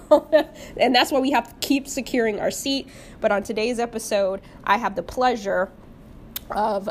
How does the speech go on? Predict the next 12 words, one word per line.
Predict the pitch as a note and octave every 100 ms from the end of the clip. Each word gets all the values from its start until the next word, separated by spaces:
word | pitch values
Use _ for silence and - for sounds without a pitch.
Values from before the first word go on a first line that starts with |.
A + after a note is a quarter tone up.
| -
uh, | G3
connecting | - G#3 G#3 A#3
with, | F#3 F#3+ - G3+
um, | E3 E3+ F3+ G3 -
someone | C4 A#3 A3
I | G#3+
admire. | G3+ G#3+ F#3 F3+ F#3
Her | G#3
name | F#3+ F#3
is | F#3
Kendia | - G3+ G3 G3+ G3
Johnson. | F#3 F3+ F#3 F#3+ F#3